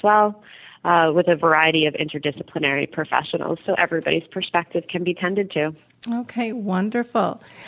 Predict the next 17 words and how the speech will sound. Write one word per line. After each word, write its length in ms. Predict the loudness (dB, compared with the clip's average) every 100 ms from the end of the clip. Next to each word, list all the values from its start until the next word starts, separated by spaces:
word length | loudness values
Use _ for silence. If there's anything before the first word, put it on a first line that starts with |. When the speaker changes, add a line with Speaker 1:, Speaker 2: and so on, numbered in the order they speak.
| -4
Speaker 2:
Um, 220 | 2 2 0
can 200 | -4 -4
you 100 | -4
tell 240 | -2 0
us 160 | 0 -2
some 160 | -2 0
of 80 |
those 240 | 0 0 -2
professionals 680 | -4 0 0 0 -2 -2 -2
that 120 | -4
you're 100 | -2
working 300 | -4 -4 -4
with 240 | -4 -2
on 140 | -2 -2
this 140 | -4
program? 420 | -2 -2 0 -4 -6 _ _ _ _ _ _ _ _ _ _
Speaker 1:
Sure. 400 | -6 0 2 4